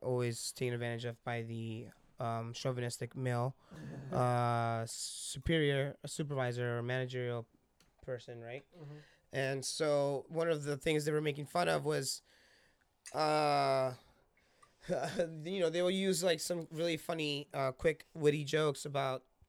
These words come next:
Speaker 1: um, referencing to the present, sort of kind of fourth wall. I got a little bit of, a little bit of fourth
Speaker 2: Yeah,
Speaker 1: wall
Speaker 2: yeah.
Speaker 1: kind of feeling when they
Speaker 2: Like a
Speaker 1: were ma-,
Speaker 2: flash
Speaker 1: when they were,
Speaker 2: forward
Speaker 1: they were, like,
Speaker 2: reference.
Speaker 1: saying, um,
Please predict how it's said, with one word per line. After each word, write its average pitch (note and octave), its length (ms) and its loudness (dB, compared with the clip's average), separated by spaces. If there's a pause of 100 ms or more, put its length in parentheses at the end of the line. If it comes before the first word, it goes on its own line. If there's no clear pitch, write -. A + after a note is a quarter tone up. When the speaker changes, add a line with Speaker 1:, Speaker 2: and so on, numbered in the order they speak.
(320)
Speaker 1:
um, B2 300 -6
referencing C#3 640 -6 (140)
to C3+ 140 -8
the B2+ 100 -4
present, E3 720 0 (260)
sort F3 220 4
of C#3+ 100 -4
kind D#3+ 160 2
of C#3+ 100 -2
fourth F3 340 6
wall. F3 220 6
I D#3 60 6
got D#3 160 2
a D3+ 40 2
little D#3 200 -2
bit D3 120 -2
of, C#3 120 -2 (100)
a C#3+ 80 -8
little C#3+ 240 -2
bit B2+ 200 -4
of B2 180 -8
fourth D3 220 -4
Speaker 2:
Yeah, F#3 80 -4
Speaker 1:
wall E3+ 140 2
Speaker 2:
yeah. F3 60 -2
Speaker 1:
kind C#3+ 120 -2
of B2+ 100 -6
feeling B2 340 -6 (500)
when C#3+ 280 2
they D3+ 120 4
Speaker 2:
Like D3+ 40 4
a D3+ 40 4
Speaker 1:
were D3 60 0
ma-, D#3+ 120 4
Speaker 2:
flash - 140 2
Speaker 1:
when D3+ 60 -8
they G3 120 6
were, F3+ 60 8
Speaker 2:
forward D#3+ 160 2
Speaker 1:
they F3+ 60 0
were, F#3 100 4
like, D#3 200 4
Speaker 2:
reference. D3+ 240 -8
Speaker 1:
saying, E3 420 2
um, C#3+ 540 4